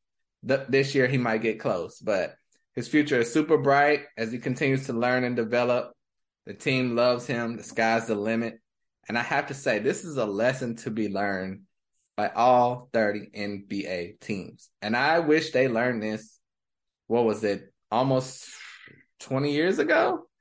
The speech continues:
with Kobe Bryant. Stop trading rookies before they even play one game or even step on the court in your jersey.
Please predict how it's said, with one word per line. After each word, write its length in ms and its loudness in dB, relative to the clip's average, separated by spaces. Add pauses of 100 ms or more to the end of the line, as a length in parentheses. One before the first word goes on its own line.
(800)
with 340 4
Kobe 240 6
Bryant. 440 0 (460)
Stop 540 2
trading 600 0
rookies 720 -4 (360)
before 380 4
they 200 2
even 360 0
play 580 0 (160)
one 440 2
game 420 0
or 80 4
even 220 4
step 420 0
on 160 0
the 100 0
court 380 -2
in 160 -2
your 180 2
jersey. 540 -2